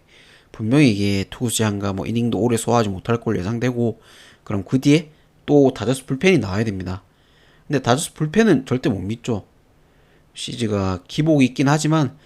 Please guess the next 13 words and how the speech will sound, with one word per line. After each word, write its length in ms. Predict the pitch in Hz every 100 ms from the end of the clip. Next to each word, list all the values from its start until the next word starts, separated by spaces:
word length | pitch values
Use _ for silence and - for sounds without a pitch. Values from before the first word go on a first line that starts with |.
| _ _ _
그래도 400 | 156 190 190 147
기본적으로 400 | - 156 147 123
이닝 260 | 156 180
자체는 320 | 165 - 120 107
먹을 220 | 135 127
수 140 | -
있는 120 | 110
투수고, 580 | 110 165 139 120 113 107 _ _ _ _ _ _ _ _ _ _ _ -
그냥 220 | 117 110
아예 420 | 107 127 139 107 - _ _ _
샌디 260 | 117 113
역배승을 520 | 110 101 131 131 165 113
보고 440 | 113 107 107 95